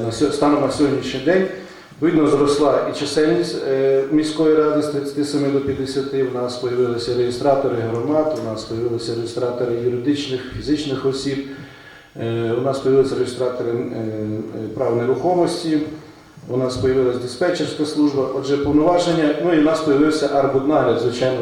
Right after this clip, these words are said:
це важлива компетенція, яку, до речі, е, більшість громад поки що й не отримали, навіть попри те, що мають статус обласних міст. Там є свої складнощі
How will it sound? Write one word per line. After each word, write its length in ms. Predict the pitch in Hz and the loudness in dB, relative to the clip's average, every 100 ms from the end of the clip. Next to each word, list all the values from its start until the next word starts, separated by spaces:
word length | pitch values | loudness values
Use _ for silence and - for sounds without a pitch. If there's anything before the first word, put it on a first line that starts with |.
| - | -2
це 180 | 127 117 | -2 0
важлива 460 | 117 113 139 123 | -2 0 2 2
компетенція, 720 | - 120 123 151 175 - 170 | 2 -2 -2 0 0 2 4
яку, 280 | 143 143 143 | 4 4 2
до 80 | 135 | 4
речі, 420 | 135 - 127 - - - - - - 110 | 4 2 -2 -6 -14 -20 -20 -20 -10 -4
е, 160 | 113 110 113 - - - - - | -4 -4 -8 -14 -20 -20 -20 -4
більшість 460 | 147 - 139 123 107 | -2 -2 -2 -2 0
громад 460 | 131 135 139 127 | 0 2 2 2
поки 240 | - - 127 | 0 -2 -2
що 160 | 147 | 0
й 60 | 127 | 0
не 120 | 127 | 0
отримали, 420 | 120 156 165 143 | -2 -2 0 0
навіть 300 | 135 131 127 | 2 2 2
попри 280 | 127 101 101 127 | 2 0 0 0
те, 120 | 123 | -2
що 140 | 131 127 | -4 -6
мають 200 | 120 120 | -6 -6
статус 420 | - 110 139 - | -6 -6 -8 -12
обласних 420 | 117 127 123 180 175 165 | -10 -10 -6 -6 -6 -6
міст. 160 | 151 - - - - - - | -6 -10 -16 -20 -20 -20 -14
Там 100 | 127 139 | -10 -4
є 100 | 139 - - - | -2 -2 -6 -10
свої 380 | - 147 143 - | 0 2 2 0
складнощі 840 | - 156 175 175 180 - 180 | 0 2 2 0 -4 -6 -6